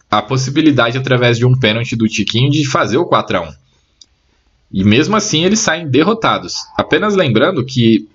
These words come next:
o em-, a gente certamente comemoraria o empate, mas do ponto de vista de tabela ele não seria muito bom, né? Por conta do que aconteceu depois. Depois o Palmeiras ganhou vários jogos e mesmo assim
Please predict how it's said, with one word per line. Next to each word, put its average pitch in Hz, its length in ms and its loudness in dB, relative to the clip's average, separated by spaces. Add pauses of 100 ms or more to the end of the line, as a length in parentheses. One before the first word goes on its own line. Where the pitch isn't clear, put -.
(480)
o 110 120 4
em-, 117 180 0
a 110 100 0
gente 127 320 -6 (180)
certamente 151 540 -2
comemoraria 120 640 2
o 175 60 0
empate, 123 400 -2
mas 143 120 -4
do 139 100 -10
ponto 131 220 2
de 120 80 -2
vista 123 220 0
de 113 140 -2
tabela 101 380 0
ele 143 120 4
não 147 80 -4
seria 147 280 0
muito 202 260 -2
bom, 87 260 -2
né? 87 220 -2 (1200)
Por - 140 0
conta 107 240 0
do 101 100 -4
que 95 80 -4
aconteceu 101 460 -2
depois. 101 400 0 (420)
Depois 98 300 2
o 180 60 -6
Palmeiras 160 340 0
ganhou 160 180 0
vários 175 300 0
jogos 190 320 0
e 202 80 -2
mesmo 165 320 2
assim 185 340 -2